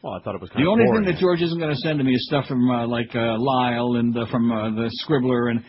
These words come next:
Speaker 2: all the Chronics, that's all. The rest of it, I'll make the decisions.
Speaker 1: All right.
Speaker 2: I'll play Butch Boss from now on.
Speaker 1: All right.
Speaker 2: So then I have to, like, I'm trying to cover up for the butcher,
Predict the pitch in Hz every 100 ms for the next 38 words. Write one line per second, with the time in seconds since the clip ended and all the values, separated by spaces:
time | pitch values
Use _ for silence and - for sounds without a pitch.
0 | - 151 147 131 156 135 101 - 117 110
1 | 104 110 170 185 165 151 156 156 131 117
2 | 104 104 101 80 73 - - - 113 107
3 | 98 156 185 147 156 127 123 123 123 113
4 | 107 - 107 98 92 78 - _ _ -
5 | 110 120 110 - - - 135 131 135 135
6 | 135 123 120 123 117 113 147 123 113 151
7 | 123 127 117 117 110 98 95 135 131